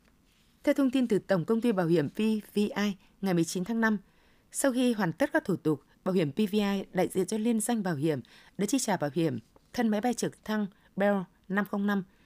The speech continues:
số đăng ký V N tám sáu năm không cho Tổng công ty Trực thăng Việt Nam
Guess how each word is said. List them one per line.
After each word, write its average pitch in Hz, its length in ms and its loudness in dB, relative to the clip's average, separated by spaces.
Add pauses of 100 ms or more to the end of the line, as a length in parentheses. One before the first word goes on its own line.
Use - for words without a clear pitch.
(160)
số - 180 -4
đăng 233 120 0
ký 196 260 0
V 247 100 -2
N 214 220 2 (100)
tám 185 160 -2
sáu 185 160 -4
năm 214 200 -2
không 202 220 -2 (360)
cho 254 140 -2
Tổng 202 200 0
công 214 140 0
ty 226 100 0
Trực 175 180 -4
thăng 220 180 0
Việt 165 240 -2
Nam 190 260 -2